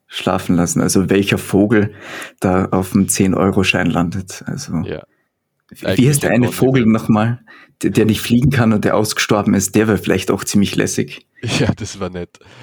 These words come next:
Speaker 2: Aber
Speaker 1: Dodo,
Speaker 2: ich glaub, das
Speaker 1: genau.
Speaker 2: wird, genau, Dodo. Aber ich glaub, das wird's nicht.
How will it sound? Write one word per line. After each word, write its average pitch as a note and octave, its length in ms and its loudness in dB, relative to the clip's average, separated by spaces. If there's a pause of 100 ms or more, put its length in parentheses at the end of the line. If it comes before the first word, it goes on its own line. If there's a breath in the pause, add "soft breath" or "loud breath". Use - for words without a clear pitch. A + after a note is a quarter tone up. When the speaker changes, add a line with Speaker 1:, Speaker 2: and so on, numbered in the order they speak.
Speaker 2:
Aber G#2+ 180 2
Speaker 1:
Dodo, A2+ 60 4
Speaker 2:
ich C#3 80 4
glaub, A#2 220 4
das B2 80 2
Speaker 1:
genau. A2 320 2
Speaker 2:
wird, C#3 100 -10
genau, G2+ 300 2
Dodo. F2+ 340 0 (220 loud breath)
Aber G#2+ 100 0
ich G#2+ 60 2
glaub, A2 140 0
das G2+ 200 -2
wird's G2+ 260 0
nicht. F#2 200 -2